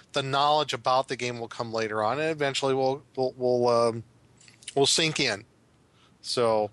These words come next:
I don't know as far as any recommendations for, like, a, a railroady type adventure, but, you know, you know, Keep on the Borderlands is good, and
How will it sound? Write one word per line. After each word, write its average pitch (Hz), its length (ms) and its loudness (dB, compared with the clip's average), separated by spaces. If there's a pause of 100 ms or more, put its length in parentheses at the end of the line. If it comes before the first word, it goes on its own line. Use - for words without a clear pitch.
(840)
I 135 220 0
don't 135 240 2
know 127 220 2
as 113 100 -6
far 123 240 2
as 113 100 -2
any 120 220 0
recommendations 107 960 -2
for, 104 440 -4
like, 104 200 -4 (240)
a, 104 140 0 (100)
a 110 100 0
railroady 104 720 0
type 98 340 -4
adventure, 107 600 -2
but, 92 360 -6
you 101 100 -10
know, 95 240 -8 (300)
you - 260 -14
know, 101 120 -12
Keep - 240 -4
on 104 160 0
the 95 60 -4
Borderlands 131 760 0
is 131 180 0
good, 151 400 2
and 95 280 -10